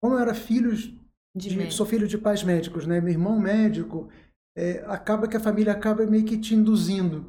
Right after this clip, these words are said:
Speaker 1: a
Speaker 2: Uhum.
Speaker 1: fazer isso. Tanto que eu não fiz medicina pra fazer psiquiatria, eu fiz medicina pra ser médico, não sabia de quê. Porque meu pai era médico, meu irmão era médico, meu,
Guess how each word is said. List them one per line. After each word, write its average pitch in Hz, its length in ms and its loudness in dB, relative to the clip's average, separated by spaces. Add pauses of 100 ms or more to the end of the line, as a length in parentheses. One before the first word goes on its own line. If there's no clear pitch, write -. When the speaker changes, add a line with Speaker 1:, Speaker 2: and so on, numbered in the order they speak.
(120)
Speaker 1:
a 233 60 -2
Speaker 2:
Uhum. 240 200 -2
Speaker 1:
fazer 165 340 -2
isso. 135 160 -10
Tanto 190 200 -8
que - 60 0
eu 208 60 2
não 202 60 -4
fiz 214 120 0
medicina 220 420 -2
pra 170 140 -10
fazer 170 220 -6
psiquiatria, 156 540 -14
eu - 40 -20
fiz 143 160 -20
medicina 190 380 -8
pra 208 180 -8
ser 214 580 -2 (240)
médico, 214 440 4
não 247 100 2
sabia 233 300 -2
de 226 100 -4
quê. 175 260 -2 (120)
Porque 170 180 -6
meu 165 180 2
pai 196 160 0
era 247 120 2
médico, 214 480 0
meu 180 160 -4
irmão 180 260 0
era 220 160 2
médico, 190 560 -8
meu, 165 320 -6